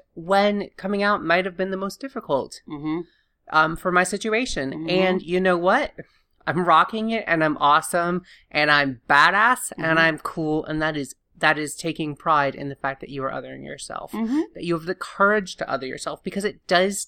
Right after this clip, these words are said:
Speaker 1: take that courage. And
Speaker 2: Yeah.
Speaker 1: so people who have, who have been in that position, they have incredible courage and incredible fortitude.
Speaker 2: Mm-hmm.
Speaker 1: And, and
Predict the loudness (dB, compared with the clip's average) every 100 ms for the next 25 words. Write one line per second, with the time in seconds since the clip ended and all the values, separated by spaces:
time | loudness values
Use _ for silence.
0 | _ -10 -8 -8 -12 _ -8 -2 -2 -4
1 | -10 -2 0 0 -6 -6 -4 -2 -4 -8
2 | -20 -20 _ -4 -2 0 -2 -2 0 0
3 | -2 -6 -16 -10 -8 0 2 4 2 -2
4 | -4 -6 -4 -4 -4 -6 _ _ _ _
5 | _ _ _ _ _ _ 0 2 4 6
6 | 6 4 -2 -4 -4 -2 -2 -2 -2 -6
7 | -6 -6 -6 -10 -14 -18 _ _ _ _
8 | _ _ 0 2 0 -2 -2 0 -4 -6
9 | -4 -4 -6 -10 -12 -4 0 0 0 0
10 | 0 0 0 -2 -6